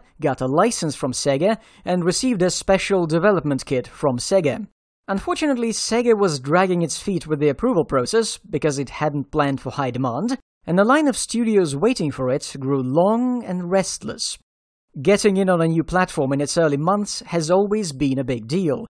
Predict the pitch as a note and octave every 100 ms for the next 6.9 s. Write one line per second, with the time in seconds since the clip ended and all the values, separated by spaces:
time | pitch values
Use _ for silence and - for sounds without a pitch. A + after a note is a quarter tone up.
0 | _ - C4+ C4+ A#3+ D4 C4 A#3+ G3 G#3
1 | G3+ B3 E3+ C3 - D#3 - F3+ E3 D3+
2 | B2+ - F3+ E3 E3 D3 D#3+ F#3 D#3 C#3
3 | C3 C3 C#3 D3 A#2 - - _ _ _
4 | _ _ _ - F3 - D#4+ G3 C3 C#3+
5 | G#3 C#4 B3+ A#3+ - B3 A#3 A3+ B3 -
6 | C4+ A#3 E3+ C#3+ B2+ A#2 A2+ - G#3+